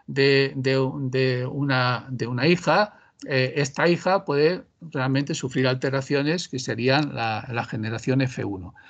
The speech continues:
Estas alteraciones de la hija... Eh, mm, pueden traducirse, por ejemplo, en problemas de interacción social o de pareja como consecuencia, pues, del mal cuidado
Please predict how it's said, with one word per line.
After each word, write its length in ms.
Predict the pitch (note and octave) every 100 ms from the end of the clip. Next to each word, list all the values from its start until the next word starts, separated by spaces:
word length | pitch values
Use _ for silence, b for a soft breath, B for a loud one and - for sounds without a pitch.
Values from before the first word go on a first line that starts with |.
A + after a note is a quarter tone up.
| B B
Estas 360 | C#3 F3+ E3
alteraciones 840 | E3+ D#3+ E3+ D#3 F#3+ F#3+ D3+ A2 - b b -
de 220 | B2+ B2+
la 140 | B2+
hija... 520 | F3+ - D#3 G3 G#3+ - B B B
Eh, 600 | C3+ C3+ C3 B2 A#2+ - _ _ -
mm, 360 | C#3+ B2+ A#2+ - -
pueden 360 | D3 D3 D#3 D#3+
traducirse, 640 | E3 D#3+ D#3 E3+ E3+ F3+
por 160 | E3+ D3+
ejemplo, 320 | E3 D#3+ F3
en 100 | F3
problemas 460 | D3+ C3+ C#3+ D#3 D#3
de 60 |
interacción 540 | C3+ C#3 B2 - C#3 C3
social 460 | B2 - D#3+ G3
o 60 | D#3
de 140 | C3
pareja 460 | C3 C3+ F3 F#3 G3+
como 220 | D#3 B2
consecuencia, 720 | - - C3 B2 B2+ C#3 C3
pues, 300 | C3 B2+ B2+
del 240 | B2 A#2
mal 280 | A2+ C3 C3+
cuidado 520 | C3 B2+ B2+ B2 A2+